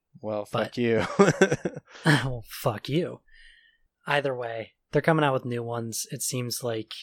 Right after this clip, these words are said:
Speaker 2: is this still made by id Software?
Speaker 1: Not sure.
Speaker 2: Nope, this is by Bethesda now. Oh, but it does say developed by id Software.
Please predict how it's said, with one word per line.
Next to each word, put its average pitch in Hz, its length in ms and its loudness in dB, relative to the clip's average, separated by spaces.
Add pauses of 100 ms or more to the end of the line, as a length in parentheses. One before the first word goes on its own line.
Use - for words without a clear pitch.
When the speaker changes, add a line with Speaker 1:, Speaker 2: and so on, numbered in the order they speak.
(420)
Speaker 2:
is 147 120 0
this 208 140 -2
still 220 240 0
made 170 300 0
by 135 300 2
id 127 180 -4
Software? 120 680 -6 (360)
Speaker 1:
Not 101 220 -12
sure. 110 300 -10 (340)
Speaker 2:
Nope, 127 500 -6
this 123 140 -4
is 123 100 -6
by 117 520 -2
Bethesda 113 560 -6
now. 110 380 -14 (360)
Oh, 160 120 2
but 143 160 -2
it 135 80 -12
does 139 180 4
say 120 140 0
developed 113 380 -4
by 107 140 -6
id 104 140 -12
Software. 107 600 -10